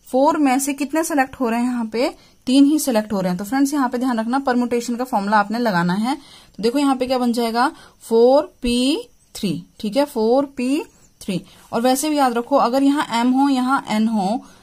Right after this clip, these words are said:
ठीक है, एम से एन इंजेक्टिव फंक्शन हो, तो जो फॉर्मूला लगेगा वो है एनपीएम का, ठीक है, एनपीएम,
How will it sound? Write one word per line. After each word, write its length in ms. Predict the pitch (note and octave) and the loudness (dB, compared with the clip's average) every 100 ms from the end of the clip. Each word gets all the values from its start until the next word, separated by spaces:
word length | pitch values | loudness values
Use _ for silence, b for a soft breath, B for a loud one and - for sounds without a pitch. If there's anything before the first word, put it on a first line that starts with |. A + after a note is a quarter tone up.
| B | B
ठीक 160 | A3 G#3+ | -8 -4
है, 140 | A#3+ - B - | -4 -4 B -4
एम 180 | A#3 B3+ | 0 0
से 160 | C#4 D4 | 0 -4
एन 380 | - G#3+ C#4 D4+ - | -2 0 -2 -4 -4
इंजेक्टिव 500 | B3+ B3+ B3+ B3 C#4+ | 2 4 4 -2 -6
फंक्शन 380 | C#4 B3 B3 A#3+ | -2 -2 -2 -2
हो, 260 | A#3 C4 C4+ B B - | -2 -2 -6 B B -2
तो 140 | B3 | 0
जो 200 | A3 A#3+ C4 | 2 0 0
फॉर्मूला 340 | A#3+ G#3+ B3 | -2 0 0
लगेगा 360 | A#3 G#3 G#3+ B3 | -2 -2 -2 -2
वो 180 | G#3+ G#3+ | -2 -4
है 160 | A#3 - A3 | -4 -4 -4
एनपीएम 1400 | A3 A#3 B3+ C4 G#3+ A3 C4+ F4+ _ _ _ F#3 G3 F3+ | -2 -2 -2 -4 -6 -4 -4 -6 _ _ _ -4 -2 -2
का, 180 | F3 C3+ - _ _ - | -4 -12 -14 _ _ -14
ठीक 140 | G#3 B3+ | -6 -4
है, 100 | - | -2
एनपीएम, 520 | G#3+ A3 A#3 A3+ B3+ | -2 -2 -2 -2 -2